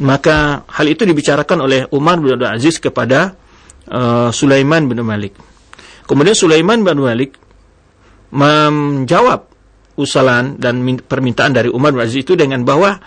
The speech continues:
eh, dia memiliki wasiat dari orang tuanya itu, eh, eh, Abdul Malik, ya. Eh, dari wasiat dari orang tuanya Abdul Malik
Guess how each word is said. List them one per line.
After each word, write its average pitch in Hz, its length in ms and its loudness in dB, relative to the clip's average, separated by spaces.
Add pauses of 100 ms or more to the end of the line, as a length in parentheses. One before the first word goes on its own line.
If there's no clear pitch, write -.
(480)
eh, 127 200 -2
dia 196 240 2
memiliki 160 320 -2
wasiat 139 360 0
dari 127 200 0
orang 123 240 -2
tuanya 127 320 -2
itu, 160 320 -2 (400)
eh, 113 640 2 (1900)
eh, 110 540 0 (100)
Abdul 151 320 2
Malik, 160 360 -2
ya. 113 240 -8 (960)
Eh, 123 400 -2
dari 117 160 2
wasiat 147 280 0
dari 120 280 2
orang 123 240 -4
tuanya 135 240 -2
Abdul 117 200 -2
Malik 151 320 0